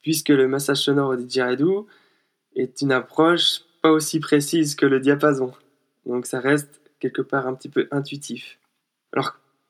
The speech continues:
qu'est-ce qu'on peut dire ? Euh, je vais, je vais décrire ce que, comment je vois un petit peu le massage sonore dans un premier temps. Mais le massage sonore, ça veut dire deux choses. Le massage, c'est le toucher. Le sonore, c'est le son, la vibration.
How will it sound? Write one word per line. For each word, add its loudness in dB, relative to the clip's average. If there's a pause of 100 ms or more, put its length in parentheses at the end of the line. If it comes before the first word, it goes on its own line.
qu'est-ce 4
qu'on 4
peut 4
dire ? 4
Euh, 4
je 2
vais, 4
je 2
vais 4
décrire 2
ce -4
que, 2
comment -2
je -6
vois 2
un 2
petit -8
peu -2
le 0
massage -2
sonore 0
dans -2
un -2
premier -2
temps. 0
Mais 2
le 0
massage 2
sonore, 2
ça -4
veut -4
dire -4
deux 0
choses. -2
Le -4
massage, -2
c'est -4
le -4
toucher. -2 (960)
Le -12
sonore, 0
c'est -4
le -4
son, -4 (120)
la -2
vibration. -6